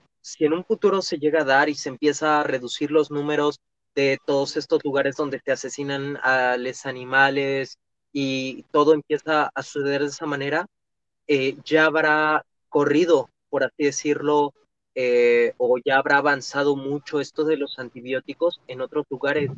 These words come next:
lo cual, eh, hará que, por ejemplo, eh, lugares que son como los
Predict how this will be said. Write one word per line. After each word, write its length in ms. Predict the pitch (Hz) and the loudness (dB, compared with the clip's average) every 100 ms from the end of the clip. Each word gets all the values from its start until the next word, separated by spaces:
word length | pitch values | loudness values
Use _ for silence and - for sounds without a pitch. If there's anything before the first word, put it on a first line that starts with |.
| - - _ - | -14 -20 _ -12
lo 80 | - | -6
cual, 560 | - 135 135 143 143 _ _ _ _ - | 0 2 4 2 -2 _ _ _ _ -8
eh, 520 | 131 127 127 123 123 - | -4 -2 0 0 0 0
hará 260 | 131 135 | 0 0
que, 180 | - 147 | 0 -2
por 160 | - - | -2 -8
ejemplo, 580 | 135 135 135 135 127 - | -10 -2 2 2 2 -2
eh, 380 | 135 123 120 117 | -4 -2 -2 -4
lugares 480 | 117 123 127 131 - | -4 -2 0 0 -2
que 100 | 135 | -10
son 300 | - 131 127 | -8 -8 -8
como 420 | 143 131 127 117 - | -8 -4 -4 -4 -10
los 340 | 120 120 - | -4 -2 -2